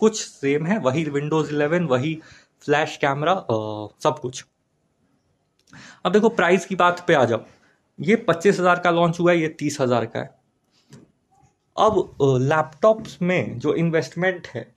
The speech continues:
वो थोड़ा लॉन्ग टर्म का सोच के करना चाहिए, क्योंकि आप, अ, पच्चीस तीस हज़ार रुपये डाल रहे हो, तो आप वो साल दो साल में तो बदलोगे नहीं। अब जो आज की डेट में ही पचास परसेंट बेटर परफॉर्मेंस दे रहा है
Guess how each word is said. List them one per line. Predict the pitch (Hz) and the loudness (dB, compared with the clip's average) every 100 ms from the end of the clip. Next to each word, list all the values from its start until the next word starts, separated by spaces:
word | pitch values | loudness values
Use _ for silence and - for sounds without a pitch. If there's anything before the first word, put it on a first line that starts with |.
| - | -4
वो | 160 202 202 | 0 0 2
थोड़ा | 208 | 0
लॉन्ग | 165 151 165 165 | 2 0 0 0
टर्म | 165 165 | -2 -2
का | 160 170 | -2 -2
सोच | 139 - 147 147 | -2 -2 0 0
के | - | -2
करना | 143 139 139 | 0 0 0
चाहिए, | 135 131 165 - - - _ - | -2 -2 -4 -6 -20 -20 _ -8
क्योंकि | 165 160 190 | -8 -4 0
आप, | 190 185 - | 0 0 -8
अ, | - | 0
पच्चीस | 127 127 143 185 190 | 0 2 -2 0 -4
तीस | 190 180 | -2 -2
हज़ार | 175 175 | 0 0
रुपये | 156 165 | 0 0
डाल | 165 165 | 0 0
रहे | 156 170 | 0 -2
हो, | |
तो | 170 165 | -2 -4
आप | - 156 156 165 | -2 -2 -2 -6
वो | |
साल | 160 147 147 151 | -4 -2 0 0
दो | 147 | -2
साल | 147 143 | -4 -4
में | 151 | 0
तो | 151 | 2
बदलोगे | 127 110 117 110 | 2 0 -4 -6
नहीं। | 101 107 _ _ _ _ _ _ _ _ _ - 185 220 | -12 -18 _ _ _ _ _ _ _ _ _ -4 0 0
अब | - - _ 147 | -2 -12 _ -14
जो | 127 190 202 - 143 | -2 0 0 -4 -4
आज | 147 185 185 | -2 -2 -4
की | - 208 | -6 -4
डेट | 139 170 180 | 2 4 4
में | 175 165 | 0 -2
ही | 139 180 135 - - _ _ - - _ _ _ _ _ | 2 0 0 -10 -16 _ _ -16 -16 _ _ _ _ _
पचास | 151 160 160 170 - | -2 2 0 0 -2
परसेंट | 175 185 175 | 0 0 0
बेटर | 143 143 165 | 0 2 2
परफॉर्मेंस | 165 135 156 147 160 | 0 0 0 0 -2
दे | 135 127 110 | -2 0 0
रहा | |
है | 98 | -2